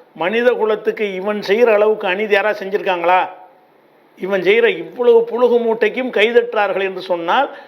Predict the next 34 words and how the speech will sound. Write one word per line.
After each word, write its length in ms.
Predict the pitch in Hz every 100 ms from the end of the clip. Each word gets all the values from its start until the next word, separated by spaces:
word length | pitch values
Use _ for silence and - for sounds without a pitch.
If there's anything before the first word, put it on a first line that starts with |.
| - -
இவனால் 460 | 190 196 226 240
எவ்வளவு 340 | 190 233 269 254
பெரிய 300 | 226 208 202
ஒரு 220 | 196 185
சமுதாயம், 560 | 175 208 247 220 214
மனித 300 | 180 185 226
குலம் 320 | 240 202 220 202
எவ்வளவு 380 | 190 156 277
பெரிய 340 | 262 226 202 196
பாதாளத்தை 600 | 190 202 233 254 240 233
நோக்கி 200 | 233 226
போய் 160 | 240
கொண்டிருக்கிறது. 760 | 240 233 214 202 196 180 127 - - _ _ _ 175
இப்படிப்பட்டவன் 720 | 170 220 208 - 185 233 233
எதை 220 | 185 226
பத்தி 200 | 233 226
சிந்திப்பான்? 520 | 185 214 226 190 196
அவனுக்கு 220 | 165 185 180
என்ன 240 | 214 247
தெரியும் 320 | 233 214 220
நாட்டை 280 | 196 208 220
பத்தி, 240 | 208 165
உலகத்தை 380 | 202 202 214 208
பத்தி 160 | 208 202
என்ன 200 | 220 233
தெரியும்? 480 | 214 220 226 208 143 - - _ _ _
சீமான் 360 | - 226 240 226
மட்டும்தான் 340 | 214 220 233
தெரியும். 380 | 208 202 180 131 - - _
அப்ப 180 | 180
சீமான் 400 | 180 202 220 208
உளர்னது 500 | 180 180 208 196 185 165
பூராவுமே 480 | 202 208 196 202 220
தத்துவமாகவும் 880 | - 180 208 196 185 175 175 185 202